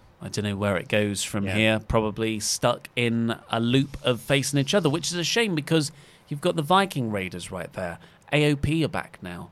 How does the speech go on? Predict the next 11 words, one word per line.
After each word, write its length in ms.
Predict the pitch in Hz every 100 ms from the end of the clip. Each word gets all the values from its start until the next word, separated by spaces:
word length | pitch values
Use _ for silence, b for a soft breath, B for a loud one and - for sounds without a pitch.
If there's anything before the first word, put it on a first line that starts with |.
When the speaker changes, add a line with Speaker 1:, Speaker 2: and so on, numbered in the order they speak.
| _ -
Speaker 1:
as 140 | 104
we 60 | 104
saw 240 | - 110
in 80 | 95
the 80 | 92
fifty-man 520 | 104 101 101 92 92
Battle 240 | 92 92
Royal. 260 | 95 95 92
Speaker 2:
Yeah. 180 | 95 85 -
Speaker 1:
Kurt 400 | - - 269 233 - _ _ -
Ryder 800 | 160 151 233 269 262 135 147